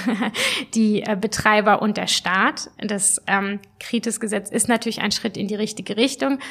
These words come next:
Wenn ich da drauf gucke als Wissenschaftlerin, ähm, die nicht ausschließlich im Bereich Sicherheit forscht, dann finde ich das alles noch sehr abstrakt und, und würde mir wünschen, dass man gerade so,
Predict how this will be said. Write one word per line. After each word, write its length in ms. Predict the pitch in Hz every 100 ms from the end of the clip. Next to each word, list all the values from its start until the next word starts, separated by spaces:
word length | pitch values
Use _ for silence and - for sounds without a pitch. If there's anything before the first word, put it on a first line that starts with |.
| - -
Wenn 120 | - 208
ich 120 | 214
da 100 | 190
drauf 320 | 185 127 226
gucke 240 | - 240 -
als 220 | - -
Wissenschaftlerin, 960 | 226 269 262 240 233 - 214 214 226 220 - - - - - _ 226
ähm, 460 | 214 202 196 202 202 - -
die 100 | 214
nicht 320 | 208 220 -
ausschließlich 640 | 214 247 - 240 226 233
im 80 | 233
Bereich 280 | 214 208 208
Sicherheit 440 | 226 220 202 208
forscht, 380 | - 220 220 - -
dann 220 | 190 175 -
finde 300 | - - 233
ich 120 | 226 226
das 220 | 214 -
alles 300 | 185 202 -
noch 140 | 208
sehr 260 | - - -
abstrakt 720 | - - - - 208 294 -
und, 220 | - 214
und 220 | - 208 190
würde 180 | 208
mir 220 | 214 208 190
wünschen, 400 | 214 220 240 208
dass 180 | 208
man 120 | 220 202
gerade 360 | 196 190 202
so, 320 | 196 202 202